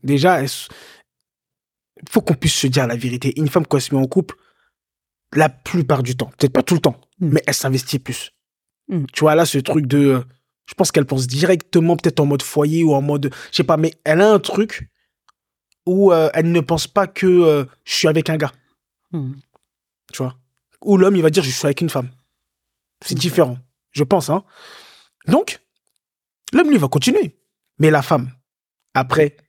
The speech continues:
Speaker 1: déjà, elle veut s'occuper de son jeu, déjà, elle s'oublie un peu.
Speaker 2: Oui.
Speaker 1: Déjà.
Speaker 2: Mm.
Speaker 1: Deuxième chose, elle va tomber enceinte. Elle va avoir un bébé, Inch'Allah. En tout cas, qu'Allah facilite à toutes les femmes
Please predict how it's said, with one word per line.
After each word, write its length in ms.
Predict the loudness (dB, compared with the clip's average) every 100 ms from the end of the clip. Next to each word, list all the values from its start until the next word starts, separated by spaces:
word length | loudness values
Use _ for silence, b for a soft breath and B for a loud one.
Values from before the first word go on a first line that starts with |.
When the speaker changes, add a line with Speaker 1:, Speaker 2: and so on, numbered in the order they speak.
| _ _ _ -6
Speaker 1:
déjà, 340 | 0 0 0
elle 100 | -2
veut 100 | -2
s'occuper 340 | -2 -2 -4 -6
de 60 | 0
son 80 |
jeu, 80 | 0
déjà, 140 | 2 0
elle 60 |
s'oublie 240 | 0 0 0
un 60 | 0
peu. 120 | -4 -12 _ _ _ _ -6
Speaker 2:
Oui. 140 | -6 -8 _ _
Speaker 1:
Déjà. 360 | -4 -4 -4 -10 _ _ B
Speaker 2:
Mm. 60 | -16 B B -6
Speaker 1:
Deuxième 340 | 0 2 4
chose, 380 | 4 2 2 -6 _ _ -2
elle 100 | 0
va 120 | 2
tomber 220 | 2 2
enceinte. 420 | 2 2 -6 -10 _ -6
Elle 100 | 0
va 80 | 0
avoir 220 | 2 0
un 80 | 0
bébé, 360 | 0 2 2 0
Inch'Allah. 420 | -2 0 2 4
En 80 | 2
tout 120 | 0
cas, 220 | 0 0 0
qu'Allah 180 | 0 0
facilite 380 | -2 -4 -4
à 40 | -4
toutes 180 | -4 -4
les 80 |
femmes 240 | 0 0